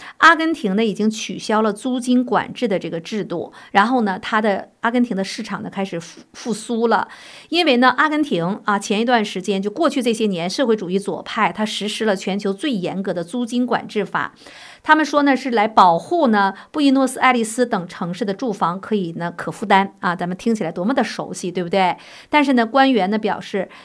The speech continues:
越管控，租金反而飙升。但是呢，新任的这个总统米莱废除了租赁法以及大多数的政府价格管制之后，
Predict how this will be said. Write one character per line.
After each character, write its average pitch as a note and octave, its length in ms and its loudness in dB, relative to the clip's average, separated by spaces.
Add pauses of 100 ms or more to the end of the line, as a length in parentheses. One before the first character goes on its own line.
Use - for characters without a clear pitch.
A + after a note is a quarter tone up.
(120)
越 E4 420 6
管 F#3 340 0
控， B3 320 0
租 A3 240 0
金 G#3+ 240 2
反 F#3 160 0
而 F#3 180 -4
飙 E3+ 240 -2
升。 E3 300 -6 (260)
但 C#4 160 6
是 C#4 120 2
呢， A#3+ 100 4
新 D4+ 240 -2
任 D4+ 140 2
的 A#3 80 4
这 A3 100 0
个 G#3 80 -2
总 F#3+ 180 -2
统 F3+ 200 -4
米 F3+ 160 -2
莱 F3 340 2
废 D4+ 340 2
除 F#3 220 -6
了 G3 80 2
租 G#3 180 0
赁 G#3+ 160 2
法 E3 240 0
以 F#3 120 -6
及 F3+ 120 -6
大 C4 300 2
多 D4+ 180 0
数 D#4+ 140 -2
的 G#3 140 0
政 C4+ 260 2
府 F3+ 160 -6
价 A#3 180 0
格 F#3+ 140 0
管 F3+ 220 -4
制 E3+ 100 -12
之 G3 100 -4
后， - 300 6